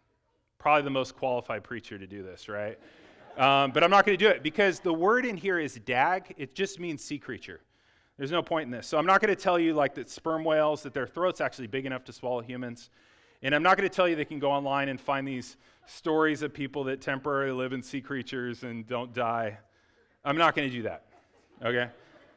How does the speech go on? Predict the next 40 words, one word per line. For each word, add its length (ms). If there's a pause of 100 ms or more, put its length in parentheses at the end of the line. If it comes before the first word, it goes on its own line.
(340)
I'm 140
not 180
gonna 160
do 160
that, 160
guys, 200
because 580
a 100
person 500
existing 640
inside 500
of 80
a 60
sea 220
creature 460
for 180
three 220
days 400 (720)
is 240
by 160
definition 540
a 20
miracle. 560 (500)
And 80
what 120
we 100
don't 300
tend 240
to 40
do 140
with 140
miracles 400
is 240
we 80
don't 320
try 260
to, 380
um, 260
explain 540
them. 180